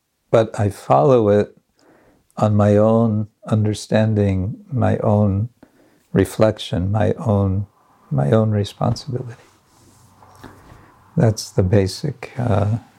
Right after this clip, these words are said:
way we understand. And, um, that works pretty well.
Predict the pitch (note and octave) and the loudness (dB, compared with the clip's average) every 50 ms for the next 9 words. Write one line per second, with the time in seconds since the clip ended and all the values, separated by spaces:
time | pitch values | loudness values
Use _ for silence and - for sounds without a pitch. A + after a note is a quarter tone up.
0 | _ _ _ _ _ G#3 E3+ B2 A#2 A2+ G#2 G2+ G2 F#2+ G2 G2+ G#2+ A2 G#2 G2+ | _ _ _ _ _ -8 -2 0 2 2 4 2 2 2 0 -2 -4 -4 -4 -4
1 | G#2+ A2+ G#2 G#2 - - - - C#3 B2 - - - _ _ - _ _ _ _ | -4 -4 -6 -8 -12 -14 -12 -12 -12 -14 -16 -20 -20 _ _ -20 _ _ _ _
2 | _ _ _ _ _ _ _ _ _ - _ _ _ _ _ _ _ - _ - | _ _ _ _ _ _ _ _ _ -20 _ _ _ _ _ _ _ -20 _ -6
3 | - - C#3+ D3 D3 D3 C#3+ C#3+ C3+ D3 C#3 C3+ C#3 C3+ C3 C#3 C#3 B2 - _ | 0 2 4 4 4 4 2 2 2 4 4 4 4 4 2 2 -2 -6 -8 _
4 | _ _ _ _ _ _ _ _ _ _ _ _ _ _ _ - - F#2 G#2 - | _ _ _ _ _ _ _ _ _ _ _ _ _ _ _ 0 0 2 2 4
5 | A#2 A#2+ B2+ B2+ - - - - _ _ _ - - D3+ C3+ A#2 G#2+ G2+ G2 G#2 | 2 2 2 0 -4 -16 -16 -16 _ _ _ -6 -4 -2 0 0 -2 -2 -4 -6
6 | G#2+ - | -6 -8